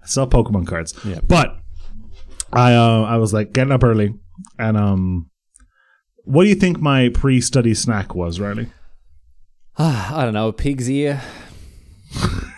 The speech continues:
Speaker 1: This is of my own volition, and at some point,
Speaker 2: Oh, you've
Speaker 1: I
Speaker 2: told me
Speaker 1: went from
Speaker 2: this.
Speaker 1: being
Speaker 2: No, no, no, you've told me
Speaker 1: a
Speaker 2: this.
Speaker 1: child
Speaker 2: Um,
Speaker 1: to being seventeen years old and becoming basically an Eastern European, either minor or, like, Bo-, mid-Bolshevik Revolution writer,
Speaker 2: It wa-
Speaker 1: basically.
Speaker 2: Wait,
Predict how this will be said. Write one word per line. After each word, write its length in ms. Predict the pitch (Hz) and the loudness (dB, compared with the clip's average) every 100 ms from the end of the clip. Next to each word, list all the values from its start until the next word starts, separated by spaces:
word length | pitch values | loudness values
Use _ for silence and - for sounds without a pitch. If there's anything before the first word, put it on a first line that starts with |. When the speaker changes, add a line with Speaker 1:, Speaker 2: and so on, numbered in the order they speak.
| - - - _ - 302 302 311 269 | -20 -20 -20 _ -10 -8 -6 -4 2
Speaker 1:
This 160 | 180 196 | 2 4
is 60 | |
of 80 | 262 | 4
my 120 | 247 | 6
own 220 | 208 269 269 | 6 6 6
volition, 520 | 240 196 - 123 123 | 6 6 4 2 0
and 180 | 160 143 | 0 2
at 80 | 135 | 2
some 300 | - 208 254 | 2 2 4
point, 340 | 220 156 156 | 4 4 4
Speaker 2:
Oh, 40 | 113 | 0
you've 180 | 110 - | -2 0
Speaker 1:
I 60 | 135 | 4
Speaker 2:
told 40 | |
me 40 | 139 | 4
Speaker 1:
went 140 | 151 | 4
from 100 | 156 | 2
Speaker 2:
this. 40 | 139 | 4
Speaker 1:
being 160 | 139 | 4
Speaker 2:
No, 120 | 123 113 | 4 2
no, 100 | 104 | 0
no, 120 | 95 | -2
you've 160 | 92 | -2
told 200 | - 104 | 0 0
me 60 | 92 | 2
Speaker 1:
a 60 | 123 | 0
Speaker 2:
this. 100 | - | 2
Speaker 1:
child 520 | 175 165 156 135 139 - _ - - _ _ _ - | 4 6 6 4 2 -6 _ -16 -16 _ _ _ -4
Speaker 2:
Um, 260 | 110 107 107 | 0 2 2
Speaker 1:
to 60 | |
being 180 | 117 127 | 2 2
seventeen 480 | - 151 165 170 165 | 2 0 2 2 2
years 160 | 160 | 2
old 240 | 135 127 131 | 4 2 2
and 140 | 123 | -2
becoming 400 | 123 147 135 127 | 0 0 2 0
basically 400 | 120 135 135 131 | 0 -2 0 -2
an 80 | 123 | -2
Eastern 340 | 147 131 139 | -2 -4 -4
European, 540 | 139 131 117 139 127 123 - - | -2 -2 -2 0 2 0 -12 -10
either 300 | 156 160 143 | 0 2 4
minor 600 | 123 131 185 233 240 254 247 - - | 4 4 4 4 2 2 -2 -14 -4
or, 180 | 135 135 | 0 2
like, 200 | 127 110 | 0 0
Bo-, 120 | 139 | 0
mid-Bolshevik 760 | 139 139 180 135 156 156 160 131 | 2 4 4 4 4 4 2 2
Revolution 500 | 135 131 135 127 113 | 2 2 0 0 2
writer, 280 | 113 117 113 | 2 2 0
Speaker 2:
It 120 | 123 | 0
wa- 120 | 151 | 2
Speaker 1:
basically. 560 | 123 110 147 135 175 - | 2 2 0 2 0 0
Speaker 2:
Wait, 180 | 110 | -4